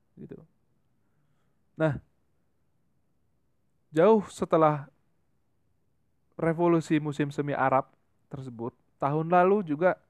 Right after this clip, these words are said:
disebutkan ada revolusi musim semi Arab gelombang kedua yang dialami oleh tiga negara, yaitu Sudan, Aljazair, Lebanon, dan Irak. Sebenarnya substansinya masih sama.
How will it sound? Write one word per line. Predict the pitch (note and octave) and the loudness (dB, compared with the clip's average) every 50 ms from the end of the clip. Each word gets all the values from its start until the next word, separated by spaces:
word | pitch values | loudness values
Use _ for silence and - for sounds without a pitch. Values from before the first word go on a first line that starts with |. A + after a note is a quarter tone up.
| _ _ _ _ _ _ _ - | _ _ _ _ _ _ _ -10
disebutkan | D3 E3 E3 D#3 D#3 D3+ D#3+ D#3+ - - F#3+ F#3+ F#3 E3 - _ _ | -8 -8 -6 -6 -6 -6 -6 -6 -2 -2 -2 -2 -2 -6 -14 _ _
ada | D3+ E3 F3+ F#3+ F3 | -4 0 2 4 4
revolusi | E3+ D#3 - D#3+ D3 D3+ C#3+ C#3+ - E3 | 4 2 0 -4 -4 -4 -6 -6 -8 -8
musim | D#3 D3 - C#3+ C#3 | -6 -6 -8 -8 -8
semi | C#3 - C#3+ C#3 | -8 -12 -12 -10
Arab | C3 - B2 C3+ C#3+ - _ _ | -6 -2 0 0 0 -2 _ _
gelombang | _ D3 C#3 C3+ C3+ C3 C3+ C3 | _ -2 -2 -2 0 0 -2 -2
kedua | C#3+ - C#3 C#3 D3+ C#3+ A#2 - - _ _ _ _ _ _ _ _ _ _ _ _ _ _ _ _ _ _ _ _ - | -2 -6 -4 0 0 0 0 0 -4 _ _ _ _ _ _ _ _ _ _ _ _ _ _ _ _ _ _ _ _ -6
yang | C3+ C#3 D#3 D#3+ E3 E3 E3+ - _ _ _ _ _ | -4 -2 -2 -2 -4 -8 -12 -18 _ _ _ _ _
dialami | - C#3 C3+ C3+ C3+ C3+ C3+ C#3+ E3+ | 0 2 2 4 4 2 2 0 0
oleh | D#3+ C#3 C#3+ D3+ D3 | 0 0 0 0 -2
tiga | - D3+ C#3 C3 C3 | -2 -4 -2 -2 -2
negara, | B2+ B2+ B2 C3 B2+ A#2+ A2 G2+ - - _ _ - | -2 0 2 2 4 4 2 0 -4 -8 _ _ -8
yaitu | B2 B2 A2+ A#2 A#2 - E3 E3+ E3 | -6 -4 -4 -4 -4 -4 -4 -4 -4
Sudan, | D#3+ - - C3 B2+ D3 D#3 D#3+ | -6 -6 -8 -2 0 0 0 0
Aljazair, | D3+ - C3+ C3 C3 C3 A#2+ C3 C3+ D3+ D3+ | 0 -2 -2 -2 -2 -2 2 2 2 2 2
Lebanon, | C#3+ C3 B2+ B2 A#2+ B2 C#3 D3 | 0 -2 -2 0 -2 -2 -2 -4
dan | C3+ B2+ A#2+ - | -6 -6 -6 -4
Irak. | - C#3 C3+ B2 A2 - _ _ _ _ _ _ _ _ _ _ _ _ _ _ _ _ _ _ _ _ _ _ _ _ _ _ _ _ _ _ _ _ _ _ _ | -4 0 0 0 -2 -2 _ _ _ _ _ _ _ _ _ _ _ _ _ _ _ _ _ _ _ _ _ _ _ _ _ _ _ _ _ _ _ _ _ _ _
Sebenarnya | - D3 D#3 E3 F3+ G#3 A3 | -8 -2 0 4 4 4 4
substansinya | G#3 - F#3+ - - - E3+ E3 E3 F#3 G3 F3+ | 4 2 0 2 2 2 2 4 2 2 2 2
masih | E3+ D#3+ E3+ D3 | -2 -4 -4 0
sama. | - D#3 D#3 D#3 D3 B2+ G#2 G#2 - | 0 2 2 2 -2 -6 -8 -10 -14